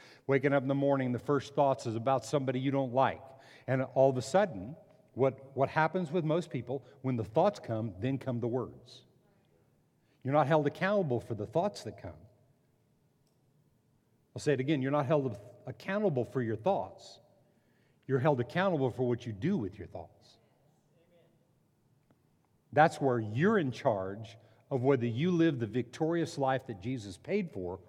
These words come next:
or not. Death and life, death and life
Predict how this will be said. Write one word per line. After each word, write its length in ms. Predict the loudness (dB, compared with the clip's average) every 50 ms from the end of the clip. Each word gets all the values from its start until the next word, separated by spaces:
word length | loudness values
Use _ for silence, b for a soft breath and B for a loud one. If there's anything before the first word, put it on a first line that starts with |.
| -14
or 120 | -10 -10 -8
not. 240 | -8 -10 -10 -14 -18 -20 -20 _ _ b b b b b b b b _ _ _ _ _ _ _ _ _ _ _ -10 -2
Death 280 | 4 6 6 6 6 4
and 140 | 4 6 8
life, 380 | 8 8 8 6 2 -2 -4 -10 -16 -20 -20 -20 -20 _ _ _ _ _ _ _ _ _ _ _ _ _ _ _ -4
death 300 | 2 4 6 6 6 4
and 120 | 4 6 8
life 400 | 8 8 8 6 4 -2 -4